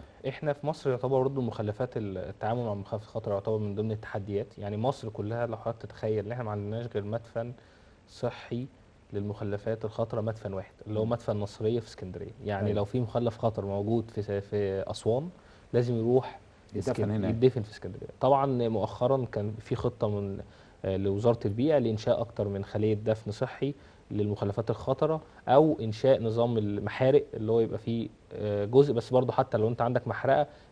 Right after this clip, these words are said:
Speaker 1: لازم يبقى فيه جزء زي ما الأستاذ سوزان قالت، بيبقى فيه جزء الرماد لازم بيتم التخلص منه في خلايا دفن متخصصة.
Speaker 2: مم.
Speaker 1: فلا، ده تحدي، وتحدي برضه الدولة بتشتغل، أكيد بتشتغل عليه،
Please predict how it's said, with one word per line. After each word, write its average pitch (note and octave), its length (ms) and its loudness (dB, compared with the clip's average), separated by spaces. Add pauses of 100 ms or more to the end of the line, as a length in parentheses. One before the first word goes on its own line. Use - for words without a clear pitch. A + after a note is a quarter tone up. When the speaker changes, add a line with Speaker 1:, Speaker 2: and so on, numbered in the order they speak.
Speaker 1:
لازم A#2+ 220 6
يبقى A2 120 6
فيه A#2 120 -2
جزء A#2 260 0
زي A2+ 220 4
ما A2+ 80 0
الأستاذ G#2 220 0
سوزان - 340 -4
قالت، B2 160 4
بيبقى A#2 200 2
فيه B2 120 -4
جزء A#2 220 4
الرماد A2 360 4 (360)
لازم A#2+ 220 2
بيتم A2 300 4
التخلص A2 480 -2
منه A#2+ 340 0
في - 180 -2
خلايا A2 320 4
دفن A2 340 0
متخصصة. G#2 580 -6 (300)
Speaker 2:
مم. F2+ 60 -10 (180)
Speaker 1:
فلا، A2+ 640 8
ده C3+ 120 6
تحدي، C3 640 -2
وتحدي A#2 460 -2
برضه A#2 260 4
الدولة A2+ 320 4
بتشتغل، A2+ 480 0
أكيد G#2+ 280 -2
بتشتغل G#2+ 420 0
عليه، G#2 260 0